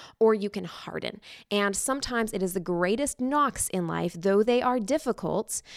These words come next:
that, that allow you the most growth and maturity. So if you're young and you're listening to this, don't, don't, <sighs> don't reject the learning.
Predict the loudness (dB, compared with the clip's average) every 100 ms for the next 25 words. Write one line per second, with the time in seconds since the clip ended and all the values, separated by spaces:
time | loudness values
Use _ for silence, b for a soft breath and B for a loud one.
0 | B B 6 6 6 -2 -2 -2 -4 _
1 | -6 -4 -2 -2 -2 -2 -2 -4 -2 0
2 | -2 -2 0 0 -2 -6 -4 -4 -4 -6
3 | -6 -6 -8 -6 2 4 6 4 B B
4 | B B B B -8 -6 -2 0 2 2
5 | 2 2 0 -4 -6 -8 -6 -4 -2 -2
6 | -6 -12 -8 0 2 2 0 -2 -4 _
7 | -16 -4 0 2 0 0 -2 -4 -12 _
8 | _ _ _ _ -14 -14 _ B B B
9 | B B B B B B B B B B
10 | B -2 -2 -2 -4 -2 -2 -4 -6 -10
11 | -10 _ _ _ _ -4 -2 -2 -6 -6
12 | -10